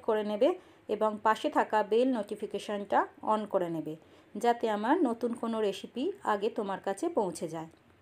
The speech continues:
আজকে আমি তোমাদের জন্য নিয়ে এসেছি মাছের ঝোলের একটা রেসিপি। খুব সহজে বাড়িতে কী করে মাছের ঝোল বানিয়ে ফেলা যায়, তাই তোমাদের আজকে দেখিয়ে দেব। চলো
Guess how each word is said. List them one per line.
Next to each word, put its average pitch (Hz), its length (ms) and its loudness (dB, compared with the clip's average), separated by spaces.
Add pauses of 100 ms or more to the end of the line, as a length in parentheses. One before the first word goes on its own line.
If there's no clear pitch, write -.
(640)
আজকে 254 340 2 (120)
আমি 233 140 0 (120)
তোমাদের 226 400 2
জন্য 226 160 -2 (120)
নিয়ে 220 200 -4
এসেছি 269 340 -6 (280)
মাছের 233 420 -2
ঝোলের 226 320 4 (100)
একটা - 180 -4 (100)
রেসিপি। 180 400 -6 (320)
খুব 175 140 -4 (120)
সহজে 233 400 2 (120)
বাড়িতে 208 360 4
কী 214 140 -10
করে 208 160 0 (100)
মাছের 202 360 -4
ঝোল 240 180 0 (100)
বানিয়ে 196 320 -2
ফেলা 214 300 -2
যায়, 240 160 2 (100)
তাই 208 140 4 (100)
তোমাদের 202 280 -2 (100)
আজকে 190 220 -4 (280)
দেখিয়ে 208 380 0
দেব। 165 120 -8 (1700)
চলো 294 240 10